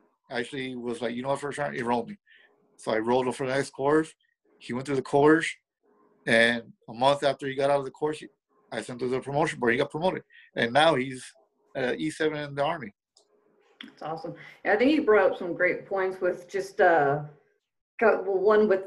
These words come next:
Speaker 2: the program you went through that it seemed pretty well-rounded, because I think a lot of times with recovery, especially with stuff like P T S D, uh, a lot of times what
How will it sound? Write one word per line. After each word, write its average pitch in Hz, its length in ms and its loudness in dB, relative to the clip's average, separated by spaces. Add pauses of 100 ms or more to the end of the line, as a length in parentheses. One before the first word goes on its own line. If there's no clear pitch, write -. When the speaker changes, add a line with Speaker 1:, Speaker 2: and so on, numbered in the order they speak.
(100)
Speaker 2:
the 160 360 4
program 208 420 4
you 170 120 -2
went 156 200 -6
through 170 240 0
that 151 540 0
it 208 80 -4
seemed 233 260 0
pretty 214 160 2
well-rounded, 156 880 0
because 160 220 -6
I 170 80 -2
think 190 180 -4
a 175 60 -2
lot 156 200 2
of 180 120 2
times 170 320 -8
with 156 260 -8
recovery, 170 800 -2
especially 165 320 -8
with 165 100 -6
stuff 156 240 -6
like 139 160 -4
P 170 180 -12
T 165 160 -6
S 151 140 -6
D, 175 340 -8 (360)
uh, 151 200 0
a 143 60 -4
lot 190 180 4
of 208 140 2
times 175 480 -6
what 170 280 0